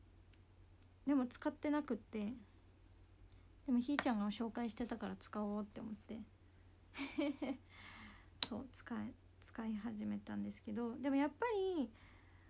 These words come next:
これは繊維がすごいので、アイドルやってる時、ステージ立ってる時に汗とかかいてボロボロ落ちてきたらちょっとダサくなっちゃう。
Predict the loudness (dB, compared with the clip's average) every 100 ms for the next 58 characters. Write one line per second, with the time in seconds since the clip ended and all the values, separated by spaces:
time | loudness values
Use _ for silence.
0 | -8 2 6 8 8 8 4 2 2 6
1 | 6 6 2 0 2 4 2 2 0 0
2 | -2 -4 -10 -20 -20 -20 -20 -20 -20 -20
3 | -20 -20 -20 -20 -12 -2 2 4 4 4
4 | 2 0 -2 -2 0 -2 -4 -4 -6 -6
5 | -4 2 4 4 2 0 2 2 2 0
6 | 0 2 2 4 2 0 0 0 0 0
7 | 2 6 6 6 4 2 0 -4 -2 -4
8 | -4 -6 -6 -4 -2 -2 2 4 4 2
9 | -4